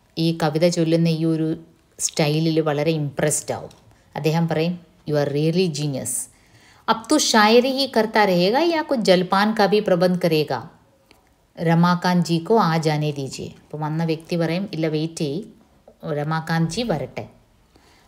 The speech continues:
"ഹം തോ ഹാസിർ ഹൈ," രമാകാന്ത് ഓടി വന്നു. "ഗണേശി സെ ഡ്രിങ്ക്സ് ലാനെ കെ ലിയെ കഹ രഹി थी, കഹിയെ ക്യാ ലീജിയേഗാ,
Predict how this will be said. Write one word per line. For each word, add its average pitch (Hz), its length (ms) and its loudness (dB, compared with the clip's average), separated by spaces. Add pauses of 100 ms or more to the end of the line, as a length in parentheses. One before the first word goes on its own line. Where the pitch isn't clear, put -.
(120)
"ഹം 226 280 4
തോ 220 60 10
ഹാസിർ 180 500 6
ഹൈ," 220 180 -2 (380)
രമാകാന്ത് 165 540 2
ഓടി 160 180 2
വന്നു. 127 280 -4 (680)
"ഗണേശി 220 520 6
സെ 254 200 6
ഡ്രിങ്ക്സ് 214 440 2
ലാനെ 185 360 2
കെ 190 40 6
ലിയെ 214 180 4
കഹ 180 300 2
രഹി 160 300 2
थी, 139 240 -12 (580)
കഹിയെ 196 300 4
ക്യാ 202 280 2
ലീജിയേഗാ, 220 640 2